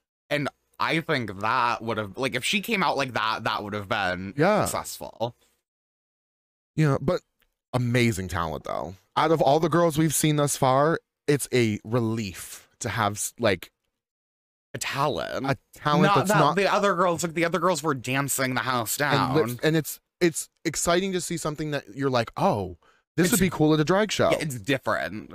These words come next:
Speaker 2: Yeah.
Speaker 1: So it was a good break from all the dipping and twirling.
Speaker 2: Mm-hmm.
Speaker 1: I was getting dizzy, girl.
Speaker 2: Getting up and getting down. Mm.
Speaker 1: Angeria.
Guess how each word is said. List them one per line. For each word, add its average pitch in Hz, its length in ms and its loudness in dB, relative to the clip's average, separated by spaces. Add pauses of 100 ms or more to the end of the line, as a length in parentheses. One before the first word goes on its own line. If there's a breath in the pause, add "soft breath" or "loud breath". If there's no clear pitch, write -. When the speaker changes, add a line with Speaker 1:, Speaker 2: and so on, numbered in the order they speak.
(140)
Speaker 2:
Yeah. 117 140 4 (800)
Speaker 1:
So 175 100 0
it 143 40 0
was 143 140 -2
a 151 40 -2
good 151 220 -2
break 139 400 2
from 127 400 -2
all 120 200 0
the 104 100 -6
dipping 113 560 -2
and 98 160 -4
twirling. 95 560 -4 (140)
Speaker 2:
Mm-hmm. 85 360 -6 (800)
Speaker 1:
I 117 40 -4
was 98 200 -12
getting 85 360 -6
dizzy, 95 400 -2
girl. 80 340 -6
Speaker 2:
Getting 143 200 2
up 170 120 0
and 131 100 -2
getting 123 220 -2
down. 95 580 -4 (1300)
Mm. 269 140 4 (200)
Speaker 1:
Angeria. 185 1200 2